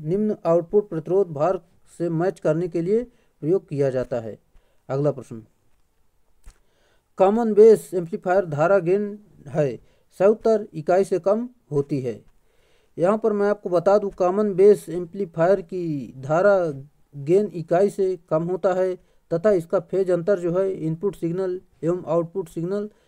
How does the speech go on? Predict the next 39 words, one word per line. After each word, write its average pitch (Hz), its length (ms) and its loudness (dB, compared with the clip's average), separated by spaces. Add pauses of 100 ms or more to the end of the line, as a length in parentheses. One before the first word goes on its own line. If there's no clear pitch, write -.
(200)
ज़ीरो 190 300 4 (120)
पर 180 140 0
होता 139 360 -2
है, 120 100 -6
ज़ीरो 180 240 0
डिग्री 175 260 -4
होता 143 300 -2
है। 117 180 -8 (440)
कॉमन 214 320 0
इमीटर 202 380 0
एम्पलीफायर 190 600 2 (580)
का 185 100 4
फेज 185 460 2
अंतर 165 340 -2
जो 170 160 -4
है 202 180 0
एक 165 80 -6
सौ 196 120 -4
अस्सी 208 320 -2
डिग्री 165 280 -6
पर 190 220 -2
होता 139 320 -2
है। 120 180 -8 (480)
इस 214 220 -4
शैली 208 260 2
में, 196 300 -4 (160)
में 196 240 -6
इनपुट 185 440 -6
सिग्नल 196 440 -6 (100)
एमीटर 180 420 -2
तथा 190 520 0
बेस 175 300 -2
के 180 140 -2
बीच 180 260 -6 (260)
प्रदान 165 340 -2
किया 160 220 -2
जाता 135 300 -2
है 120 180 -10 (400)
और 214 240 4